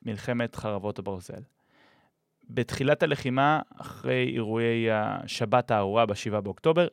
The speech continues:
אנשים חששו לצאת מהבית שלהם. לא רק בגלל הטילים שחמאס שלח אלינו, אלא בגלל ממש חדירת המחבלים שעוד נותרו בארץ בשבועות אחרי הטבח.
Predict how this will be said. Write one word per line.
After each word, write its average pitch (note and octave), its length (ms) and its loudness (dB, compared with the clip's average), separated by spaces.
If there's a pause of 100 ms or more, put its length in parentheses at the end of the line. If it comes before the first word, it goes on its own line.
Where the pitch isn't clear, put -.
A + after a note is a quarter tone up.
אנשים C#3+ 480 -4
חששו C#3+ 640 -4
לצאת B2 400 -4
מהבית G#2+ 420 -4
שלהם. - 380 -12 (480)
לא C#3+ 100 4
רק E3 140 8
בגלל B2+ 440 4
הטילים C3+ 540 0
שחמאס A2 460 -4
שלח G#2+ 320 -4
אלינו, C3+ 260 0
אלא A2+ 100 2
בגלל B2+ 260 0
ממש C3 440 0
חדירת A#2 600 2
המחבלים B2 600 -2 (300)
שעוד C#3+ 380 2
נותרו C3+ 460 2
בארץ G#2 640 0 (320)
בשבועות A#2 680 0
אחרי A2+ 200 -2
הטבח. - 480 -6